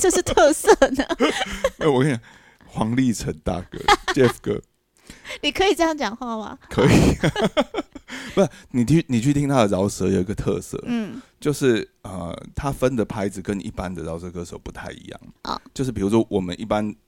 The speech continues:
Speaker 2: 一般饶舌歌手在唱一句，
Speaker 1: 哦。
Speaker 2: 或者是，或，或者唱，或，唱半句的时候，你，你会很明显的知道，哦，这是一个小节，这两个小节。
Speaker 1: 对。
Speaker 2: 对，然后他的东西，你，就是连我帮他录，我都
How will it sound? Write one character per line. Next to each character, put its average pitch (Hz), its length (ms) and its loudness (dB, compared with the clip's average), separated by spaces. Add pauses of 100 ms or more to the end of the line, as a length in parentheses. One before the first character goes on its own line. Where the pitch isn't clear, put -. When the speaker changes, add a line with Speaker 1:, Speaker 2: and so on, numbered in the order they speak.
Speaker 2:
一 113 80 -8
般 104 180 -2
饶 92 180 -4
舌 87 100 -14
歌 92 160 -8
手 87 120 -8
在 92 80 -6
唱 92 260 -10
一 85 100 -14
句， - 320 -12 (200)
Speaker 1:
哦。 - 160 -8 (260)
Speaker 2:
或 98 200 0
者 80 160 -6
是， 87 580 -10
或， 104 140 -4
或 107 200 -2
者 87 100 -4
唱， 92 280 -10 (140)
或， - 340 -10
唱 113 200 -4 (100)
半 104 180 0
句 95 160 -6
的 90 80 -4
时 - 80 -10
候， 90 80 -8
你， 90 180 -10
你 92 120 -10
会 104 180 2 (120)
很 92 180 -10
明 101 120 -2
显 95 140 -6
的 85 60 -10
知 95 140 -8
道， 90 60 -2
哦， 90 180 -6
这 104 100 -12
是 90 140 -12
一 87 80 -12
个 87 100 -14
小 - 200 -12
节， 87 120 -12
这 101 100 -6
两 82 180 -10
个 85 60 -16
小 - 240 -16
节。 - 120 -16 (140)
Speaker 1:
对。 214 140 -8 (460)
Speaker 2:
对， 95 140 -4
然 104 120 -6
后 120 140 -2
他 120 220 -2
的 113 100 2
东 101 160 0
西， 98 160 -10
你， 87 180 -10 (480)
就 135 100 -2
是 - 100 -6
连 107 200 0
我 113 200 6
帮 110 180 0
他 113 160 0
录， 110 300 4 (600)
我 101 200 0
都 123 200 2